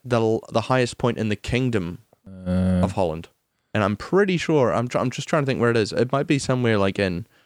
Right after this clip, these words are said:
Speaker 1: Micronesia. <laughs> I don't know, I'm just making that up. It'll be, <laughs> it'll be somewhere in that area. One of their islands.
Speaker 2: Um,
Speaker 1: They came to New Zealand at one stage.
Speaker 2: Mount Scenery on Saba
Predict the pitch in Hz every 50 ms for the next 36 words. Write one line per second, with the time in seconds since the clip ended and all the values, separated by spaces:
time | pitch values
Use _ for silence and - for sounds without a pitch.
0 | _ _ _ _ _ _ _ _ _ - 101 101 98 104 - - 104 104 104 101
1 | 101 110 110 - 120 117 120 120 _ _ _ _ - - - - - - - _
2 | _ _ _ _ _ _ _ - 269 269 226 196 180 - _ _ - 101 101 98
3 | 104 104 95 101 104 110 104 - - 95 92 - 95 98 92 92 90 85 - _
4 | _ _ _ _ _ _ _ 117 117 113 - - - 466 - - - - - -
5 | - - 151 - - - - 147 - - - - - 120 117 117 113 113 110 107
6 | 104 101 101 98 104 104 98 104 104 110 - _ _ _ _ _ _ _ _ _
7 | - 127 120 113 107 98 92 90 87 92 90 95 95 127 131 135 135 135 131 135
8 | 131 131 131 131 131 131 127 131 127 120 - _ 120 117 - 160 151 - 123 107
9 | 98 90 101 98 90 98 92 90 80 85 90 87 - 95 87 90 - 135 143 143
10 | 131 - - - - 123 120 127 131 127 117 107 98 98 92 - 98 98 98 95
11 | - - - - 104 110 113 110 104 90 73 73 -